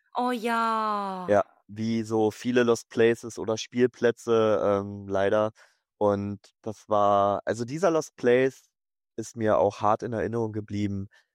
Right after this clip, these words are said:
Speaker 2: weil der war einfach so unfassbar schön. Also, wer schon mal in
Speaker 1: Ja.
Speaker 2: Italien war, Italien hat ja auch so 'ne geile Architektur und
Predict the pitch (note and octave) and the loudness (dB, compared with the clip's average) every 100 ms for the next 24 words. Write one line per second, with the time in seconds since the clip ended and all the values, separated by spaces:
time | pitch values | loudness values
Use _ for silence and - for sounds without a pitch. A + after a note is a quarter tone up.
0 | - F2+ F#2 F#2 F2 F2+ - F#2+ - F2+ | -4 0 2 0 -2 -4 -6 -14 -10 -8
1 | F2+ _ _ - G2 G2+ - - G2+ - | -8 _ _ -12 -10 -12 -16 -6 -6 -6
2 | - F2+ - G2+ G2 F2 - E2+ F2 F2 | -12 -10 -6 -4 -4 -4 -8 -6 -2 0
3 | F#2+ F#2 F#2+ F2 F2 F#2+ F#2 G2+ G2+ F#2 | 0 0 0 0 -4 2 2 4 0 0
4 | F#2 G2+ G2+ _ _ _ F2+ G#2 F2+ F#2+ | 2 4 2 _ _ _ -10 0 2 2
5 | F#2+ F#2+ F#2 F#2+ - F#2 F2+ F2+ F2+ F#2 | -2 -2 -2 -2 -8 -12 -8 -2 0 0
6 | D#2 F#2 F#2 F#2 - - F#2+ F#2 F#2 E2 | 0 -4 -8 -12 -12 -14 -4 -2 -2 -4
7 | F2 | -10